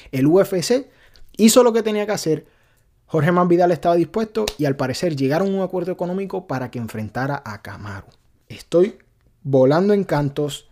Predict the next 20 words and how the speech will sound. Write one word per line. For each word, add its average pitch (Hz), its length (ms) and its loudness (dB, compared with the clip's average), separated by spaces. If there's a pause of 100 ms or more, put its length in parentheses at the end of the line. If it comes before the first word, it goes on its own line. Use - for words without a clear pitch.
súper 196 400 4
contento, 147 580 0
súper 190 340 -2
feliz, 139 380 0
les 127 160 -4
soy 165 160 -2
honesto. 139 300 -4
Estoy 160 200 -2
más 165 240 2
emocionado 160 560 -2
aún 123 320 -6 (220)
de 120 180 -6
la 117 140 -4
pelea 123 180 -2
de 135 60 -2
Jorge 135 240 -2
Masvidal 143 480 -2
y 131 80 -2
Kamaru 143 360 -4
porque 120 320 -6